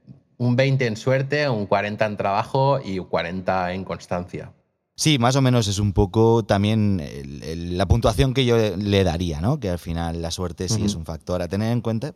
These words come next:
Speaker 2: pero que al final es mucho más importante el trabajo del día a día y, y el ser constante, ¿no? Y el, el no decaer y decir, "Bueno, habrá vacas gordas, pero también habrá vacas,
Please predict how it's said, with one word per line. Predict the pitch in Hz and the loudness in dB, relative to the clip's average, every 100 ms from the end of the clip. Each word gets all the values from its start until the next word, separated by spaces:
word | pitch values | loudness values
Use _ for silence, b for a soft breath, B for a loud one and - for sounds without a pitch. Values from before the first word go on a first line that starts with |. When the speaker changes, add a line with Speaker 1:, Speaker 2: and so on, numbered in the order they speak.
| - | -6
Speaker 2:
pero | 90 82 80 78 B B B B | -4 -2 -4 -8 B B B B
que | 90 | -8
al | 82 | -8
final | 85 85 85 | -6 -4 -2
es | 85 85 | -2 -2
mucho | 98 110 | 0 2
más | 101 95 | 0 0
importante | 87 87 87 87 87 87 | -2 -2 -2 -4 -4 -6
el | 82 78 | -6 -6
trabajo | 92 85 92 95 | -6 -6 -6 -8
del | 85 85 | -8 -8
día | 90 85 | -8 -8
a | |
día | 80 87 90 90 87 | -8 -8 -6 -6 -6
y, | 67 76 73 71 69 107 82 - | -8 -10 -10 -12 -12 -14 -18 -20
y | |
el | 67 | -12
ser | - 113 | -4 -4
constante, | 90 - 87 90 113 | -4 -6 -4 -2 0
¿no? | 101 | 0
Y | 117 85 | 0 -2
el, | 85 80 78 B B B B - | -2 -4 -8 B B B B -4
el | 104 | 0
no | 117 | 4
decaer | 123 113 104 123 131 | 4 4 4 4 4
y | 120 110 | 2 2
decir, | 104 98 107 101 | 2 0 0 0
"Bueno, | 104 127 104 80 64 - - 53 65 | 0 2 0 -2 -6 -14 -20 -14 -4
habrá | 92 110 120 117 | 0 2 2 0
vacas | 107 113 104 98 | -2 -2 0 0
gordas, | 95 107 117 131 | 0 2 2 0
pero | - 92 82 | -2 -2 -2
también | 87 92 | -2 -2
habrá | 87 87 | -2 -2
vacas, | 87 87 85 80 | -2 -2 -4 -6